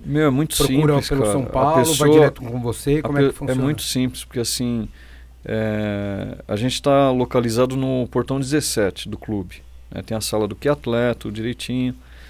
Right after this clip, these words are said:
Speaker 1: E a pessoa, ela pode ligar, passar e-mail, ir lá pessoalmente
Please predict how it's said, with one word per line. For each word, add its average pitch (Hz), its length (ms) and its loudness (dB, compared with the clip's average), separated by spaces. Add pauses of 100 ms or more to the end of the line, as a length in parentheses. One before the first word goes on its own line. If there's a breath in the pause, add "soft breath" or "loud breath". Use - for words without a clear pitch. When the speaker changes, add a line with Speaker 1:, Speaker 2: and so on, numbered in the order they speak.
(460 soft breath)
Speaker 1:
E 110 420 -4
a 104 80 -4
pessoa, 131 640 6
ela 110 260 2
pode 113 320 2
ligar, 113 420 6
passar 117 340 0
e-mail, 113 500 2
ir 117 100 2
lá 117 160 6
pessoalmente 117 880 -2